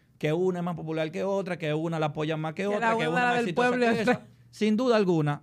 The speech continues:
Speaker 1: siempre va a existir esa comparación, pero la selección,
Speaker 2: Los resultados hablan solo.
Speaker 1: incluyendo, incluyendo, señores,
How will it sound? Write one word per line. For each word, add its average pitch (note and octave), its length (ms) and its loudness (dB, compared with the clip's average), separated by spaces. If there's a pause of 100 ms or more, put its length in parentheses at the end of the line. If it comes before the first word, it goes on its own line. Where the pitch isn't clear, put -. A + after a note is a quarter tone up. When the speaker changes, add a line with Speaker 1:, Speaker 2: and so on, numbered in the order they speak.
(140)
Speaker 1:
siempre G#3 340 -2
va G#3+ 80 2
a G#3 40 2
existir G3+ 300 -2
esa F#3+ 200 -2
comparación, G3+ 640 -2 (340)
pero A#3 440 0 (400)
la F3+ 180 2
selección, F#3 640 2
Speaker 2:
Los A#2+ 100 0
resultados B3+ 400 -2
hablan C#4+ 220 0
solo. F#3 140 6
Speaker 1:
incluyendo, D3 560 2
incluyendo, C#3+ 720 -4
señores, B2 320 -8